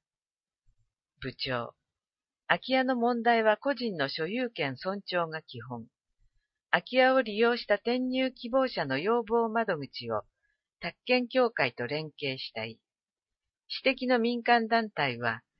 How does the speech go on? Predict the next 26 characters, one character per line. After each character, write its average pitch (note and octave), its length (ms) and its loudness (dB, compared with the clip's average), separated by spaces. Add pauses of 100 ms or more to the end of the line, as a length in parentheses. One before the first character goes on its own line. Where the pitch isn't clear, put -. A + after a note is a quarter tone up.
(140)
旧 C4 220 2
別 E3 320 2
荘 C4 180 4
の E3+ 160 0
保 D3 100 -4
存 G3+ 300 -2
が F3+ 240 2 (320)
第 A#3 280 2
一 A#3 320 -6
義 A#3 180 -2
的 A3+ 260 0
目 E3+ 220 -2
的 F#3 300 -10
だ D#3+ 140 -2
が、 C3 200 -2 (380)
必 - 280 -6
要 A#3 240 6
性 A3+ 240 0
に G#3 180 -6
よ G3 120 0
り G3 120 -6
対 D#3+ 320 -6
応 D3 160 0
し - 160 -12
た B2 140 0
い。 A2+ 220 -10